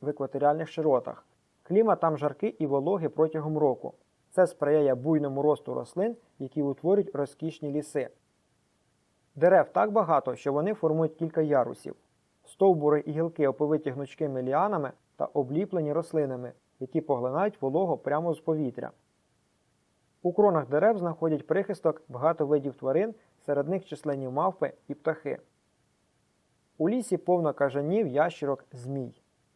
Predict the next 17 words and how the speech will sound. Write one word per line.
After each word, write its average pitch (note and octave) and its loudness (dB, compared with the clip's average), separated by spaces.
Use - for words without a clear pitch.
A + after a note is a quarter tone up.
Тут A3+ 0
велика F3+ 4
кількість F#3+ -2
комах, D3 -2
яскравих D3+ 0
метеликів, D#3+ 0
жуків, C3 -6
мурах. C#3 -2
У F3 -4
субекваторіальних G3 4
широтах, F3+ -2
де D#3 4
клімат E3+ 2
жаркий E3 0
і D3 -6
перемінно D#3 0
вологий, D#3 2